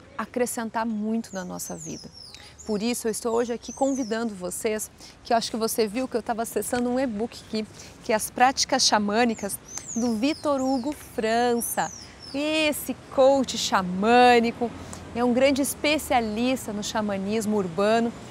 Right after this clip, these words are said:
que tem um trabalho de muitos e muitos anos realizado no I P P B em São Paulo e que vem aqui no Rio Grande do Sul, nem sei te dizer há quantos anos, vou te dizer que pelo menos uns nove anos já eu conheço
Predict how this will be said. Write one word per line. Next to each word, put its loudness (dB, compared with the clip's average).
que -2
tem 0
um 2
trabalho 4
de -2
muitos 4
e 8
muitos 2
anos 0
realizado 2
no 0
I 0
P -4
P 0
B 2
em -2
São -2
Paulo 4
e -2
que 4
vem 2
aqui 4
no 0
Rio 4
Grande 0
do -4
Sul, 0
nem 2
sei 8
te -4
dizer 6
há 4
quantos 2
anos, 8
vou 0
te 0
dizer 2
que -4
pelo 2
menos 0
uns 4
nove 6
anos 8
já 4
eu 6
conheço 2